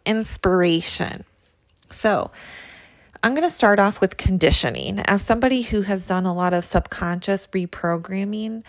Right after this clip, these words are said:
I know that when we are little, you know, just from birth little, <laughs> like, from the very beginning of your days,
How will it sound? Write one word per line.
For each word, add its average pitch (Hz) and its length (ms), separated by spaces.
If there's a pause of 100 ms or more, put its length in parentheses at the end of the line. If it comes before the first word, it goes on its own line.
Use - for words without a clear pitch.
(360)
I 190 180
know 185 380
that - 280
when 185 260
we 196 160
are 185 140
little, 170 560 (560)
you 180 160
know, - 160 (680)
just 165 340 (180)
from 269 380
birth 170 400
little, 170 360 (240)
<laughs> - 280
like, 247 280 (280)
from 233 160
the 214 100
very 277 560
beginning 208 680
of 180 280
your 202 320
days, 180 680